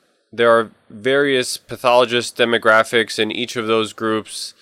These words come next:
and I would definitely say that they are not skewed with any particular age association. There are many senior pathologists who are way more experienced in using digital pathology than some of the newer generations.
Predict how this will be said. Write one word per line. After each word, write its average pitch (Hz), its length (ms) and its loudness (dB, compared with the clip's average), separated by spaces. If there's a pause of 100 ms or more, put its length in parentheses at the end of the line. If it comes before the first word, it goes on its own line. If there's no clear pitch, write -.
(320)
and 107 100 0
I 107 60 6
would 110 80 0
definitely 135 320 0
say 123 200 0
that 113 220 2
they 113 240 2
are 107 240 4
not 113 240 2
skewed 123 420 -8
with 110 160 -6
any 107 320 0
particular 101 600 -8
age 139 240 -6
association. 117 800 -4
There 101 140 -2
are 98 60 -2
many 127 300 -4
senior 113 320 -6
pathologists 104 640 -2
who 104 160 -6
are 95 140 0
way 123 240 0
more 113 240 0
experienced 107 520 -4
in 101 60 -10
using 104 300 -8
digital 98 280 -8
pathology 98 680 -2
than 95 300 -2
some 101 200 -10
of 95 140 -4
the 98 80 -6
newer 110 220 -4
generations. 95 720 -4